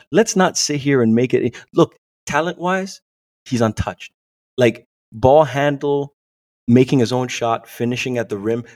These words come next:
A small man, right? A small guy. We haven't seen someone finish at the rim that small since Iverson, I would say, right?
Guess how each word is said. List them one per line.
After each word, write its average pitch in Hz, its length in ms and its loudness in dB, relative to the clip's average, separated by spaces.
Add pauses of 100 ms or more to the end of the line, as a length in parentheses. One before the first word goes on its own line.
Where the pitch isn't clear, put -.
(240)
A - 80 -6
small 127 420 2
man, 135 460 0 (280)
right? 120 300 2
A - 60 -4
small 135 360 0
guy. 135 140 -2 (200)
We 151 100 4
haven't 190 200 6
seen 180 240 -2
someone 160 240 -2
finish 156 300 -4
at 127 100 -4
the 117 80 -6
rim 127 280 -2
that 117 240 -2
small 123 500 -2 (420)
since - 560 -2 (560)
Iverson, 117 680 -2 (120)
I 113 80 0
would 107 180 0
say, 95 340 -4 (420)
right? 117 260 0